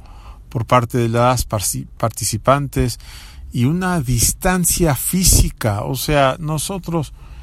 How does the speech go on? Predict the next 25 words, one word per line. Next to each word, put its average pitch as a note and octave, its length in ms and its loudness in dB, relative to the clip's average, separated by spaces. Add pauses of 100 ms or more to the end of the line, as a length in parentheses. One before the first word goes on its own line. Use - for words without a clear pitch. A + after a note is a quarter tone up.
(300)
no A3 200 0
creemos F3+ 840 4
en A2+ 320 0
el, A2 400 -2
eh, A2 920 -4
en C3 140 -4
un, D3 220 0
que - 200 -2
un D3+ 160 2
saludo, D#3+ 760 4 (640)
eh, G#2 320 0
de A2+ 140 2
un A2 140 0
beso C3+ 440 4
o A2+ 160 0
de G#2 120 -2
mano C3+ 460 2 (460)
sea G#3 320 4
nada F#3+ 240 4
más E3+ 240 2
un C#3+ 80 -2
saludo. B2 640 2 (1040)
Eh, A#2 300 -6
si - 280 0
bien F3 440 4